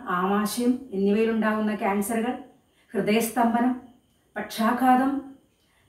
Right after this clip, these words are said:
ഞരമ്പ് രോഗം, ബലക്ഷയം, പാർക്കിൻസൺസ് തുടങ്ങിയ ഒട്ടനവധി രോഗങ്ങൾക്ക് കാരണം പുകവലിയുടെ ഉപയോഗമാണ്. ഗർഭിണികൾ ഉപയോഗിക്കുമ്പോഴോ മാസം തികയാതെയുള്ള പ്രസവം,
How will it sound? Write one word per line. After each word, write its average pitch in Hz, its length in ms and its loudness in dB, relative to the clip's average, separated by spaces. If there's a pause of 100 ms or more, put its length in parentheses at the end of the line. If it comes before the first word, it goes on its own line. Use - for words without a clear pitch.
(100)
ഞരമ്പ് 233 380 4
രോഗം, 254 260 4 (540)
ബലക്ഷയം, 254 600 2 (480)
പാർക്കിൻസൺസ് 226 800 2 (420)
തുടങ്ങിയ 214 520 2
ഒട്ടനവധി 269 880 0
രോഗങ്ങൾക്ക് 190 500 0 (100)
കാരണം 180 360 -4 (520)
പുകവലിയുടെ 190 520 -2
ഉപയോഗമാണ്. 165 540 -10 (840)
ഗർഭിണികൾ 247 480 6
ഉപയോഗിക്കുമ്പോഴോ 262 560 2 (800)
മാസം 247 320 2
തികയാതെയുള്ള 214 640 2
പ്രസവം, 196 340 -4